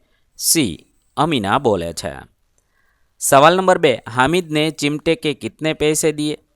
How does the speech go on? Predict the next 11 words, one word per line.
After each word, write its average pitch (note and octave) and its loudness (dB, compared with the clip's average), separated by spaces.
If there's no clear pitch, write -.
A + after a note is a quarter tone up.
તેના C3 2
માટે C#3+ 0
ચાર A2+ 0
ઓપ્શન D3 -4
છે, C#3+ -6
જવાબ G2 0
થશે A#2+ -8
તીન E3+ 0
પૈસે G#2 -2
દિયે। D#2+ -8
ત્રણ, D3 6